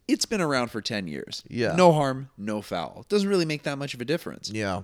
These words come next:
Speaker 1: Twentieth Century Fox has been in the fucking game since time.
Speaker 2: Yeah.
Speaker 1: And their logo has evolved and the march has evolved.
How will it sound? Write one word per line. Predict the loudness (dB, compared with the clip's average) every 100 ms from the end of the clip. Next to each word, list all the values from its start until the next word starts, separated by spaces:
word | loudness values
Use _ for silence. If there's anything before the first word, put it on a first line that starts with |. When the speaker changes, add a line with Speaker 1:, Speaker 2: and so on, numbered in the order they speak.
| -10
Speaker 1:
Twentieth | -6 -2 2 0 0
Century | -2 -2 -2 -4
Fox | -4 -4 -2 -4 -4 -10 -10 _ -2
has | -2
been | 2 2
in | 2
the | -4
fucking | -8 0 2 2 -6
game | -4 -4 -4 -6
since | -6 -8
time. | -10 -6 -2 0 -2 -4
Speaker 2:
Yeah. | -4 0 0 0 -6 -6
Speaker 1:
And | -4 0
their | 4 6
logo | 8 6 6 2
has | 2 -4
evolved | -2 0 2 2 -2
and | -6 -6
the | -4
march | 0 0 0 0
has | -4
evolved. | 0 2 4 2